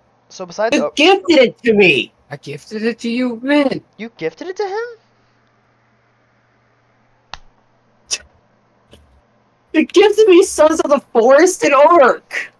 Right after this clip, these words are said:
Speaker 3: That was a long time ago. <laughs> And yet we've never played Ark.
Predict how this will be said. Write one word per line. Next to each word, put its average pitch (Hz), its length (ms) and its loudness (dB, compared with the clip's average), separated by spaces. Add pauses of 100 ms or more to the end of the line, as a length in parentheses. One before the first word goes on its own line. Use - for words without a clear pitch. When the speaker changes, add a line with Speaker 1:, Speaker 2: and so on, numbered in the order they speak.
(1400)
Speaker 3:
That 208 160 -2
was 190 120 -2
a 131 60 -6
long 147 480 -2
time 123 280 -12
ago. 107 360 -6 (540)
<laughs> - 60 -10 (480)
And 156 100 -2
yet 190 180 2
we've 170 180 -4
never 185 220 -2
played 185 220 -2
Ark. 190 380 -4